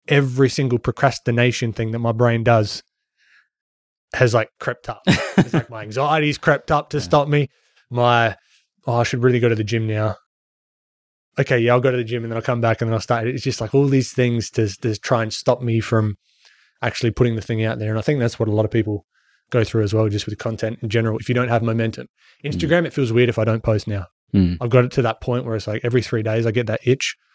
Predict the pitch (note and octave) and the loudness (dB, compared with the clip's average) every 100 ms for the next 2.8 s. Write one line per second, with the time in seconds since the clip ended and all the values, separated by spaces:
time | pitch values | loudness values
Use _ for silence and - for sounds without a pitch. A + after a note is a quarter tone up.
0 | _ _ A#2 G#2 - B2 A#2 A2 A2+ A#2 | _ _ -4 -4 -2 0 2 2 2 0
1 | - _ _ - F#3 E3+ F3 _ _ D#3+ | -4 _ _ -16 -12 -12 -14 _ _ -14
2 | - A#2+ G#2+ A#2 A#2 A#2+ A#2 G#2+ | -4 -2 -2 -2 0 2 0 -2